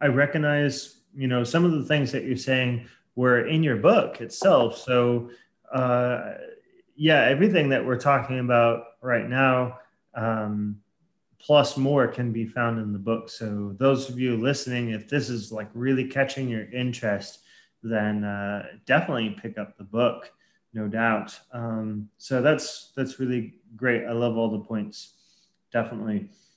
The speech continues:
Um, yeah, so one of my favorite aspects of the book, uh, is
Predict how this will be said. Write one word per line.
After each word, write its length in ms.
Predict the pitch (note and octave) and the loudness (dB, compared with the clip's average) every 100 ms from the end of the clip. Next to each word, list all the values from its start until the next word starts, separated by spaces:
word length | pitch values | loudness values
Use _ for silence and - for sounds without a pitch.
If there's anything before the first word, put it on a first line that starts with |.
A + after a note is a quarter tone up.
| _ _ - | _ _ -4
Um, 720 | C#3 C3+ C3 B2 B2 A#2+ A#2+ - _ _ _ _ _ _ _ _ | 2 4 2 0 -2 -6 -8 -18 _ _ _ _ _ _ _ _
yeah, 200 | D3 D3+ | 2 2
so 580 | - D#3+ D#3 D3+ - - - | 4 4 4 4 -2 -10 -4
one 280 | C#3 E3 G#3+ | 4 6 6
of 220 | D#3+ - | 4 0
my 640 | C3+ C3 F3 D#3+ G2 - - - | 2 6 6 6 2 -4 -18 -20
favorite 760 | - C#3 C3 - A2+ - - - _ _ _ _ | -2 2 4 4 0 0 -6 -14 _ _ _ _
aspects 760 | B2+ A2+ - - - - - - | -2 -2 -4 0 0 0 -12 -8
of 180 | A#2 G#2 | -6 -4
the 60 | |
book, 440 | G2+ G#2+ G2+ - - _ _ _ _ _ _ _ - | 0 2 0 -2 -16 _ _ _ _ _ _ _ 0
uh, 440 | B2+ A#2+ A#2 G#2+ - | 4 6 4 0 4
is 800 | F3 D#3+ D#3+ D3 - - - | 6 8 6 4 -2 -6 -10